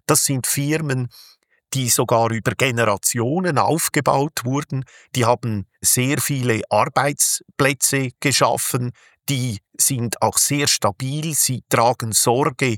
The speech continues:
zu ihren Mitarbeitern. Sie tragen eine hohe Verantwortung, auch eine soziale Verantwortung gegenüber ihren Mitarbeitern. Und wenn Sie diese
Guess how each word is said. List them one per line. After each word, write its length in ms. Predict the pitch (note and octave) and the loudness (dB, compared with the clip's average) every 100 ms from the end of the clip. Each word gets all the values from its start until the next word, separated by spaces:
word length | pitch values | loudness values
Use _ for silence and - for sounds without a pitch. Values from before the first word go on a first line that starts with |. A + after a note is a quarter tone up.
| - - | -4 -2
zu 180 | C#3 | -2
ihren 340 | C3+ C#3 A2+ G2+ | 0 0 0 -2
Mitarbeitern. 1000 | B2+ - D#3 C#3+ C3+ C3 C#3+ - B2+ B2 - - _ _ _ | -4 0 0 2 0 0 -4 -4 -4 -6 -10 -20 _ _ _
Sie 120 | - C3 | -4 -2
tragen 360 | - B2 B2 A#2 | 2 2 2 0
eine 320 | A2 A2 G#2 | 0 0 -2
hohe 260 | A2+ D#3+ C#3 | 0 0 2
Verantwortung, 880 | B2 A2 A#2 C#3+ - C3 - B2 A2 | 2 2 0 -4 -2 -2 -2 -2 0
auch 260 | G#2+ G#2+ G#2+ | 0 0 -2
eine 240 | G#2 G2+ | -2 0
soziale 640 | - A2 - A2 G#2+ D3 | 0 0 0 2 2 2
Verantwortung 760 | C3 C3+ C3+ C#3 B2+ B2+ - B2 | 0 0 -2 -4 -2 -2 -2 -2
gegenüber 500 | A#2+ B2+ A#2 A2+ G#2+ | 0 0 -2 -2 -2
ihren 260 | A2 G#2+ | -2 -2
Mitarbeitern. 800 | G#2 C3 - A#2+ A2+ A2+ A2+ A2+ G#2 - - _ _ _ | -4 -2 -2 2 0 0 -4 -8 -8 -16 -20 _ _ _
Und 220 | - A#2 | -4 0
wenn 220 | B2 B2+ B2+ | 0 0 -2
Sie 360 | - C3 A#2+ - _ _ - | -2 -4 -8 -10 _ _ -4
diese 480 | E3+ D4+ C#3+ A#2+ | -2 0 0 -2